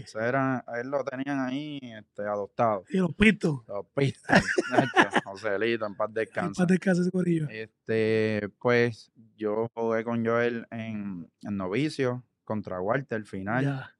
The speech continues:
Speaker 1: Final era, estaba Christopher, chiquitito, eh, Walter Hodge,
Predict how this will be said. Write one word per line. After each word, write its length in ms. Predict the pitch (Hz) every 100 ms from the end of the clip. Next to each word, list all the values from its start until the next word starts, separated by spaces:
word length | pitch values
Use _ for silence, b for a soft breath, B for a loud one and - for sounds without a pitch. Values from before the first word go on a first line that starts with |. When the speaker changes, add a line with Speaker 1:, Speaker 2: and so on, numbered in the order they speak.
| _ _ _ _ -
Speaker 1:
Final 260 | 92 92
era, 180 | 101 92
estaba 360 | 92 107 101 95
Christopher, 640 | 127 127 120 113 113 117 - _
chiquitito, 720 | 95 92 92 107 131 123 127 104
eh, 880 | 98 95 92 92 90 87 87 82 92
Walter 400 | 98 92 - 98
Hodge, 360 | 104 117 113